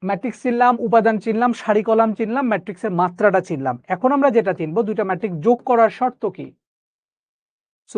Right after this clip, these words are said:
দুটো ম্যাট্রিক্সকে যদি যোগ করতে চাই, তাহলে কি হইতে হবে? ম্যাট্রিক্সগুলোর, ম্যাট্রিক্সগুলোর মাত্রা একই হইতে হবে।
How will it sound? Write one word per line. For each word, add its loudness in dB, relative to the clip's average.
দুটো 0
ম্যাট্রিক্সকে -2
যদি 0
যোগ 2
করতে -2
চাই, 0
তাহলে -2
কি -6
হইতে -6
হবে? -4
ম্যাট্রিক্সগুলোর, 0
ম্যাট্রিক্সগুলোর -2
মাত্রা -2
একই -4
হইতে -6
হবে। -14